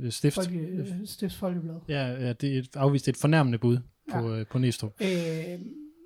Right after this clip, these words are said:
Speaker 2: og det, og det er sandsynligt, at han nok ender derinde som assistent, men ellers så kunne han være et, et, hvis man skulle sige et af de navne, vi sådan kender, et spændende bud på en træner. Øh, og så har jeg jo set navnet Kjetil Knudsen være,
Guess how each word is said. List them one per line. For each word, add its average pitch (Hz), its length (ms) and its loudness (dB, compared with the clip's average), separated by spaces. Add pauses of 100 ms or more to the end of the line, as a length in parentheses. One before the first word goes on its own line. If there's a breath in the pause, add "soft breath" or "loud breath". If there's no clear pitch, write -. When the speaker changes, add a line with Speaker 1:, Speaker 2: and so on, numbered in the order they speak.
Speaker 2:
og 190 160 4
det, 226 80 -4
og 180 180 -2
det 196 180 4
er 180 40 0
sandsynligt, 175 680 0
at 160 140 0
han 165 140 2
nok 175 320 4
ender 190 200 4
derinde 175 280 4
som 175 160 -4
assistent, 180 500 -6 (120)
men 175 220 -2
ellers 190 160 -4
så 214 100 -10
kunne 180 140 -2
han 233 180 4
være 170 240 0
et, - 440 -4
et, 180 300 -4
hvis 185 180 -2
man 170 100 -2
skulle 165 200 -6
sige 175 220 2
et 175 100 0
af 170 100 -2
de 175 60 0
navne, 175 320 4
vi 160 100 2
sådan 165 220 6
kender, 202 240 0
et 175 220 -6
spændende 196 320 0
bud 175 180 -2
på 175 120 -6
en 156 120 -2
træner. 175 340 0 (580 soft breath)
Øh, 160 220 -6 (100)
og 170 80 -10
så 202 80 -6
har 185 60 -2
jeg 170 100 -2
jo 160 60 -4
set 160 280 -6
navnet 156 540 -4
Kjetil 175 400 -10
Knudsen 170 720 -6
være, 151 320 -6